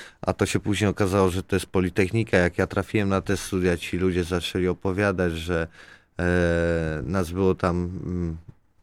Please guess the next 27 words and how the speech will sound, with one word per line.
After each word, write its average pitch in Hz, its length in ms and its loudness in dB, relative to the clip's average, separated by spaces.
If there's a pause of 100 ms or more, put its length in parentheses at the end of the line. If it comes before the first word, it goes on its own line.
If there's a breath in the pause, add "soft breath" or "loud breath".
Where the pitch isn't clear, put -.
(440)
sto - 760 -2
dwadzieścia 131 460 4
osób, 107 560 2 (400 loud breath)
e, 92 680 4
on 92 320 -2 (260)
powiedzieli, 98 460 0
że 92 280 2
po, 95 180 -2
po 95 180 -2
pierwszym 95 520 -2
semestrze 101 580 0
zostanie 92 400 -2
tylko 90 240 0
sześćdziesiąt. 92 800 -2
Ja 95 120 -2
mówię, 110 220 0
„A 123 40 2
co 175 200 -2
się 107 160 0
z 82 100 -2
nimi, 87 240 0
co - 160 -4
się 156 160 -2
stanie 147 300 0
z 139 80 -4
resztą, 135 480 -2
nie?” 117 340 -4